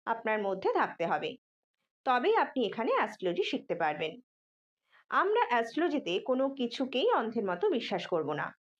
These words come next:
প্রত্যেকটা জিনিসের ব্যাপারে একটা করে যুক্তি খুঁজব। যেমন ধরুন, একটা প্লেন অ্যাক্সিডেন্ট হলো, পাঁচশো লোক মারা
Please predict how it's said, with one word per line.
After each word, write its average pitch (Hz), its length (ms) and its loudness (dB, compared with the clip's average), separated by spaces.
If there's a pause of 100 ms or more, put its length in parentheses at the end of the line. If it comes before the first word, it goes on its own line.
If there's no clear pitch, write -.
(300)
প্রত্যেকটা 415 540 0
জিনিসের 247 400 2
ব্যাপারে 185 300 0 (100)
একটা - 240 -6
করে 226 140 2 (120)
যুক্তি 254 340 -2
খুঁজব। 156 280 -4 (960)
যেমন 311 240 2 (100)
ধরুন, 233 220 0 (100)
একটা 285 140 -2 (100)
প্লেন 330 240 2
অ্যাক্সিডেন্ট 175 500 -2
হলো, 139 180 -4 (600)
পাঁচশো 208 340 0 (100)
লোক 247 140 2 (120)
মারা 147 220 0